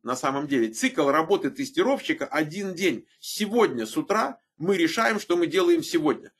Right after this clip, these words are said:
Завтра с утра мы решаем, что мы делаем завтра. И вот это там, скажем, две недели, вот мы так работаем. А, где-то три, где-то четыре, где-то одну.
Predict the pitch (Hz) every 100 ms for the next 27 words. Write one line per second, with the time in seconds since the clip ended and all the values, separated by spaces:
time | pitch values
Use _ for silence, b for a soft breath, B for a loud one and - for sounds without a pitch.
0 | _ 98 156 254 254 170 170 165 127 113
1 | 139 151 175 117 - 196 190 151 180 170
2 | 165 143 143 - 104 - 175 185 165 165
3 | 147 120 135 123 131 147 180 180 120 151
4 | 135 139 139 165 139 120 120 110 110 -
5 | _ _ _ - 135 120 139 196 - -
6 | 143 123 151 - - - 107 104 180 180
7 | 151 117 113 107